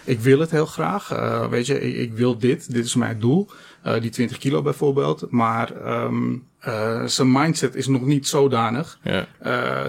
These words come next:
Speaker 1: dat hij ook prioriteiten kan stellen zelf. Van, "Hey, weet je, dit is wel echt belangrijk...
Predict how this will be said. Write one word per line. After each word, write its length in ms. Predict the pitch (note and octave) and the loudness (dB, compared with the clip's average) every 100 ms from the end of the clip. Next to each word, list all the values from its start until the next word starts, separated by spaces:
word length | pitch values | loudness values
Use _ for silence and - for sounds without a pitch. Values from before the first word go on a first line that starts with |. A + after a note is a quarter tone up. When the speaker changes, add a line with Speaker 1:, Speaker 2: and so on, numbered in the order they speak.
| A#2+ | 0
Speaker 1:
dat 160 | C#3+ | 0
hij 100 | D#3 | 2
ook 160 | C3 B2+ | -2 -2
prioriteiten 600 | C3+ C3 A#2+ C3 B2 C3 | 0 2 2 -2 -2 -4
kan 140 | B2+ | -4
stellen 320 | A2+ C3 B2+ | -2 0 0
zelf. 380 | B2+ F#3 F3 A2 | 2 0 0 -2
Van, 120 | - | -2
"Hey, 200 | B2 B2+ | 0 2
weet 180 | A2 A#2+ | 0 0
je, 160 | C#3+ A#2+ | -2 -2
dit 180 | C3 C#3+ | -2 -4
is 80 | - | -4
wel 180 | C3+ - | -4 -4
echt 140 | - | -4
belangrijk... 600 | C3 C3 D3 A2+ B2 - | 0 2 2 0 -2 -8